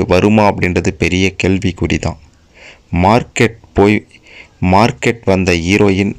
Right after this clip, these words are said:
லட்சுமி மேனன், அவங்களுக்கு ஒழுங்காக திருமணம் நடந்திருந்தா இப்பொழுது இந்த மாதிரியான பிரச்சனைகள்ல அவங்க சிக்கியிருக்க மாட்டாங்க. குடும்பம்,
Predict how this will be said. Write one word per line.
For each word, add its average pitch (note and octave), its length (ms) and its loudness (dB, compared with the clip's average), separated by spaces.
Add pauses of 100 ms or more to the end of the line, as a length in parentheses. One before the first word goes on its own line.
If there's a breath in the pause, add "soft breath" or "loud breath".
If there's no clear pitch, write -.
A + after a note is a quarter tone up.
லட்சுமி F#2 460 -2
மேனன், D#2 380 -6 (680 loud breath)
அவங்களுக்கு G#2+ 760 2 (180)
ஒழுங்காக G#2 560 0
திருமணம் G#2 500 0
நடந்திருந்தா F2+ 560 -2 (140)
இப்பொழுது F#2 420 0
இந்த F2+ 180 0
மாதிரியான F2+ 500 0
பிரச்சனைகள்ல F#2 680 -4
அவங்க E2+ 360 0
சிக்கியிருக்க F#2+ 560 -2
மாட்டாங்க. D#2 460 -4 (960 loud breath)
குடும்பம், G2 540 2